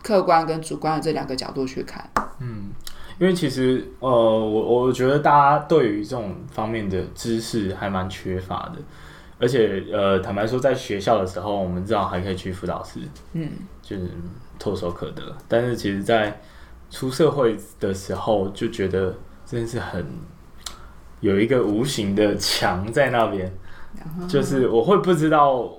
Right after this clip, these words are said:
Speaker 2: 呃，应-，应不应该要踏出那一步去，去，去，去那个诊所，或者是那个，那个研究所，呃，不是研究所，
Speaker 1: 嗯。
Speaker 2: 咨商所，
Speaker 1: 嗯。
Speaker 2: 去寻求帮助。甚至会觉得这有点遮遮掩掩的行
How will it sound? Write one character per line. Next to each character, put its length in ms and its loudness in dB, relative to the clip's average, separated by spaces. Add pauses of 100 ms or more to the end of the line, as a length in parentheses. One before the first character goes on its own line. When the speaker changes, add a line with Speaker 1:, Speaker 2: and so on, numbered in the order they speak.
(240)
Speaker 2:
呃， 380 -8
应-， 180 -8 (120)
应 180 -2
不 60 -2
应 120 -2
该 140 4
要 180 4
踏 240 -4
出 200 -6
那 160 -2
一 40 0
步 140 -8
去， 220 -8
去， 240 -10
去， 380 -6
去 200 -4
那 160 -2
个 140 -2
诊 320 -2
所， 260 -4
或 80 -4
者 80 -2
是 140 -10
那 80 -6
个， 80 -4 (100)
那 140 -6
个 120 -4
研 280 -4
究 180 -2
所， 260 -12 (120)
呃， 160 -4
不 120 -4
是 60 0
研 100 0
究 100 -2
所， 60 -4
Speaker 1:
嗯。 40 -12
Speaker 2:
咨 200 -2
商 240 0
所， 240 -6 (140)
Speaker 1:
嗯。 200 -6 (140)
Speaker 2:
去 320 -4
寻 240 -6
求 260 -4
帮 260 -10 (120)
助。 80 -12 (720)
甚 260 6
至 60 6
会 180 4
觉 160 2
得 80 0
这 160 2
有 100 2
点 200 -4
遮 120 -2
遮 160 -2
掩 160 -2
掩 120 -4
的 100 -8
行 160 -14